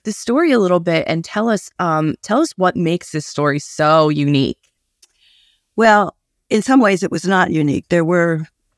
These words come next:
Speaker 2: lots of ghost ships, as they called them, empty ships floating around in, in that period. But what was unique about it was just the circumstances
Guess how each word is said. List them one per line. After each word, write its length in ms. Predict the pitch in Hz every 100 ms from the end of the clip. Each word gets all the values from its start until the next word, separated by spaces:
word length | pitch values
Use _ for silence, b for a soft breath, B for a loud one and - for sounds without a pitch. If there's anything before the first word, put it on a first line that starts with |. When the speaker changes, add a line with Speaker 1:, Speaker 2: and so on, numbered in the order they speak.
| _ -
Speaker 2:
lots 300 | 170 175 -
of 120 | 151
ghost 420 | 151 151 - - -
ships, 400 | - - - -
as 140 | 135
they 100 | 147
called 280 | - 147 143
them, 200 | 139 135 -
empty 300 | 160 151 139
ships 340 | - 160 -
floating 380 | - 156 143 139
around 360 | 135 139 135 143
in, 200 | 139 139
in 200 | 147 143
that 180 | 135 -
period. 340 | 151 139 139 _ b b b
But 100 | 202
what 160 | 233
was 160 | 214 185
unique 340 | 190 180 180
about 260 | 170 160 143
it 100 | 151
was 220 | 160 147
just 220 | 156 147
the 80 | -
circumstances 960 | - - - 131 - 143 135 - 127